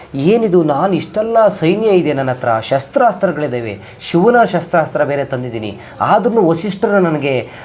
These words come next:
ಸೋಲ್ಸೋಕ್ಕಾಗ್ತಾ ಇಲ್ವಲ್ಲ" ಅಂತ ಅವನಿಗೆ ಏನಾಯ್ತು, ತುಂಬ ಯೋಚನೆ ಆಯ್ತು. ಅವಾಗ ಏನ್ ಮಾಡ್ದ ಅವನು, "ಇವ್ರನ್ನ ಹೆಂಗಾದ್ರೂ ಮಾಡಿ ವಸಿಷ್ಠರನ್ನ ಸಾಯಿಸ್ಲೇಬೇಕಲ್ವಾ, ಅಥವಾ ಸೋಲಿಸ್ಲೇಬೇಕಲ್ವಾ" ಅಂತ ಏನ್ ಮಾಡ್ದ ಅವನು, ತಪೋಶಕ್ತಿ ಮುಂದೆ ಶಸ್ತ್ರಶಕ್ತಿ ನಿಷ್ಪ್ರಯೋಜಕ ಅನ್ಕೊಂಡ.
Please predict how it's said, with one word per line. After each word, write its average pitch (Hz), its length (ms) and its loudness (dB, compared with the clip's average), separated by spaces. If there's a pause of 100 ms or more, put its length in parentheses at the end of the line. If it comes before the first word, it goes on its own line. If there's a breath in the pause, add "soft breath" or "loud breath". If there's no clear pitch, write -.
(120)
ಸೋಲ್ಸೋಕ್ಕಾಗ್ತಾ 170 760 0
ಇಲ್ವಲ್ಲ" 127 260 -2
ಅಂತ 120 180 -2
ಅವನಿಗೆ 131 260 -6
ಏನಾಯ್ತು, 165 580 -2 (200 loud breath)
ತುಂಬ 214 220 0
ಯೋಚನೆ 156 440 2
ಆಯ್ತು. 123 300 -2 (220 loud breath)
ಅವಾಗ 160 240 4
ಏನ್ 170 200 0
ಮಾಡ್ದ 160 200 2
ಅವನು, 123 580 0 (280 loud breath)
"ಇವ್ರನ್ನ 165 300 2
ಹೆಂಗಾದ್ರೂ 196 520 2
ಮಾಡಿ 165 180 2
ವಸಿಷ್ಠರನ್ನ 156 480 -6
ಸಾಯಿಸ್ಲೇಬೇಕಲ್ವಾ, 143 1000 0 (280 loud breath)
ಅಥವಾ 131 460 0
ಸೋಲಿಸ್ಲೇಬೇಕಲ್ವಾ" 151 1000 0
ಅಂತ 117 160 -6
ಏನ್ 120 220 -6
ಮಾಡ್ದ 117 200 -2
ಅವನು, 160 540 2
ತಪೋಶಕ್ತಿ 196 600 0
ಮುಂದೆ 143 680 0
ಶಸ್ತ್ರಶಕ್ತಿ 196 1000 0
ನಿಷ್ಪ್ರಯೋಜಕ 175 640 2
ಅನ್ಕೊಂಡ. 143 440 0